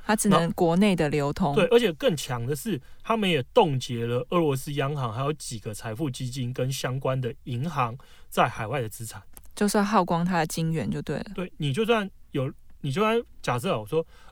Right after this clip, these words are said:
Speaker 2: 俄罗斯，你就算在法国有，有两千亿欧元的公债好了，
Speaker 1: 嗯。
Speaker 2: 那又怎样？
Speaker 1: 不给你动。
Speaker 2: 我不让，我把你冻结啦，
Speaker 1: 嗯，嗯。
Speaker 2: 你根本不能用啊。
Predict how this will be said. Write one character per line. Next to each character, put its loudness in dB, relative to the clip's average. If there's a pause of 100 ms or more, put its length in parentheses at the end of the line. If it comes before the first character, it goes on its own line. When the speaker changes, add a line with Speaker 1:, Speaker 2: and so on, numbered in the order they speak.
Speaker 2:
俄 6
罗 6
斯， -4
你 -2
就 0
算 -2
在 2
法 -2
国 -4
有， -6
有 -4
两 -4
千 -4
亿 -2
欧 2
元 -4
的 -8
公 -2
债 0
好 -8
了， 0
Speaker 1:
嗯。 4
Speaker 2:
那 -2
又 -2
怎 -10
样？ -8
Speaker 1:
不 2
给 0
你 0
动。 2
Speaker 2:
我 -
不 4
让， 0
我 0
把 2
你 2
冻 0
结 0
啦， 4
Speaker 1:
嗯， 6
嗯。 -
Speaker 2:
你 2
根 6
本 6
不 -6
能 -2
用 -4
啊。 -6